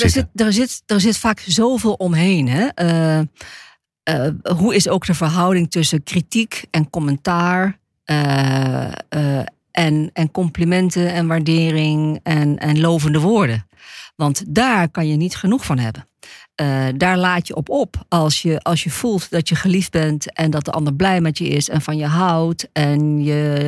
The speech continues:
Speaker 1: eh, aantrekkelijk vindt en blij is om je te zien, dan kan je best wel wat kritiek verduren. Dan is het oké, ko-, zeg maar.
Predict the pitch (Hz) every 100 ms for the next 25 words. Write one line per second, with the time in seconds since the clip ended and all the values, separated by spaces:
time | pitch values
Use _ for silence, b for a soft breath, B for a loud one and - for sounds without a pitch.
0 | 147 147 147 143 - 170 170 208 202 165
1 | - - 160 151 151 - - 151 151 151
2 | 151 185 180 170 165 147 156 156 190 156
3 | B B B B 226 226 208 196 180 196
4 | 269 185 160 151 147 143 - 156 160 -
5 | - 170 269 247 123 110 B B B B
6 | 170 156 156 - - - 139 - - -
7 | - - 302 202 131